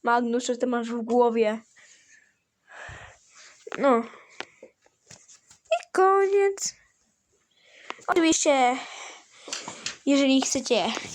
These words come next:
kolejny odcineczek w piątek, no to gdzieś tak jedenaście, nie no,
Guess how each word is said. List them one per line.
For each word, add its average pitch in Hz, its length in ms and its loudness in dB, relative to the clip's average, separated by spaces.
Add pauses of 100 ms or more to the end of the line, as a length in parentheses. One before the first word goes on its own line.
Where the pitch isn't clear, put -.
(880)
kolejny 247 380 4
odcineczek 240 460 0
w - 100 -6
piątek, 247 380 0
no 247 140 0
to 254 140 0
gdzieś 247 240 0
tak - 280 -2
jedenaście, 254 720 2 (1080)
nie 320 180 0
no, 233 260 2